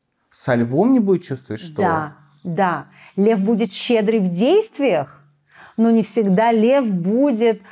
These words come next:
Speaker 2: достаточно открыт именно в близости, эмоциональной близости к своему
Speaker 1: А,
Speaker 2: партнёру.
Speaker 1: льва-, львам не хватает именно вот этого, как бы вот, э, скажем, смелости,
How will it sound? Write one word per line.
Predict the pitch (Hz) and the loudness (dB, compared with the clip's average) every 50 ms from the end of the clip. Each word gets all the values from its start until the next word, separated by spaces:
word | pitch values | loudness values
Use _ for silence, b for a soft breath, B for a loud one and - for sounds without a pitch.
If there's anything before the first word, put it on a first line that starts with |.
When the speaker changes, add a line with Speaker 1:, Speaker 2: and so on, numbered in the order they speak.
| B B B B | B B B B
Speaker 2:
достаточно | 180 202 202 - - 240 240 254 233 - - 226 208 202 | -6 -6 -4 -2 -2 -2 -2 -2 -4 -4 -2 -4 -4 -4
открыт | 190 - - - 240 269 285 285 285 - | -6 -8 -6 -2 0 0 0 0 -2 -4
именно | - 220 220 220 214 214 202 185 | -2 0 0 0 0 0 0 0
в | 175 175 175 | -2 -2 -2
близости, | 165 202 202 240 269 311 330 277 277 254 - - - - 190 156 131 156 | -2 0 0 2 2 2 2 2 0 -2 -4 -6 -10 -8 -8 -6 -2 -2
эмоциональной | 190 208 214 214 - - - 190 196 226 277 339 359 330 294 | -2 -2 -2 -4 -4 -6 -4 -2 -2 0 0 2 2 2 2
близости | 254 202 196 185 175 156 156 156 - - - - - _ - | 2 0 0 -2 -2 -4 -6 -12 -14 -16 -18 -20 -18 _ -8
к | - | -6
своему | 147 160 185 175 | -4 -4 -2 -2
Speaker 1:
А, | 160 160 156 147 139 131 120 101 | -4 -2 -2 -2 0 0 0 -2
Speaker 2:
партнёру. | 107 127 143 143 147 131 131 143 | -2 -2 -2 -2 0 0 0 0
Speaker 1:
льва-, | |
львам | 147 147 170 165 165 | 0 0 -2 -2 -2
не | 156 | -4
хватает | 147 - 147 143 - - 151 139 127 127 - | -4 -2 -2 -2 0 2 2 2 2 2 0
именно | 143 135 139 135 135 127 | -4 -2 -2 -2 -2 -2
вот | 127 127 131 | -2 0 -2
этого, | 131 120 - 131 117 113 117 117 113 113 110 110 107 107 107 110 | -2 -2 -2 -4 -2 0 2 2 2 2 2 2 0 0 -2 -4
как | - 110 110 110 | -6 -10 -10 -6
бы | 107 110 | -6 -4
вот, | 110 110 107 _ - | -2 -2 -4 _ -4
э, | 104 107 110 110 107 113 98 - _ _ _ | -4 -2 -2 -2 -4 -6 -10 -12 _ _ _
скажем, | - - - - 127 120 120 117 110 101 - _ _ _ _ _ | -18 -10 -4 -4 -2 -2 -2 -4 -6 -6 -10 _ _ _ _ _
смелости, | - - - - - 147 160 180 196 202 190 156 - - - - - 104 101 - - | -20 -20 -16 -10 -6 -2 0 2 2 2 2 0 -2 -4 -8 -6 -4 -4 -6 -6 -8